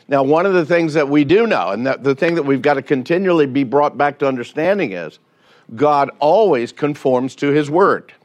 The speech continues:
okay? Now, that we do know. He conforms to his word. He's given his word, and as a matter of fact,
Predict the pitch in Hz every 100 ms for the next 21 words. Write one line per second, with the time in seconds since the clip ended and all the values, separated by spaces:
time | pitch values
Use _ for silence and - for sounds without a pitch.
0 | _ 85 92 87 98 101 - - _ 113
1 | 107 98 131 156 180 _ _ _ _ 113
2 | 135 131 135 107 85 - _ _ _ _
3 | - 101 117 101 131 139 139 - 139 123
4 | 120 110 120 104 80 - _ 127 104 113
5 | 151 156 131 127 110 135 147 131 104 113
6 | 127 135 117 135 139